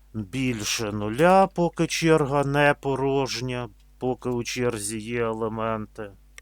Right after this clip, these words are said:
Ну, якось так, е, історично склалось, що, е, на плюсах, е, для черги є окремий, е,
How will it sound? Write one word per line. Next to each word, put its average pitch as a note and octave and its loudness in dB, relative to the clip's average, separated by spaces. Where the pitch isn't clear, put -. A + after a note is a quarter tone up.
Ну, A#2+ -2
якось C#3+ 2
так, C#3+ 2
е, A#2 0
історично C3 0
склалось, A#2 2
що, G#2 -6
е, G#2 -8
на C3+ 4
плюсах, C3 2
е, F#2 -10
для A#2+ 2
черги B2+ 2
є B2 -2
окремий, G#2+ 0
е, F#2 -12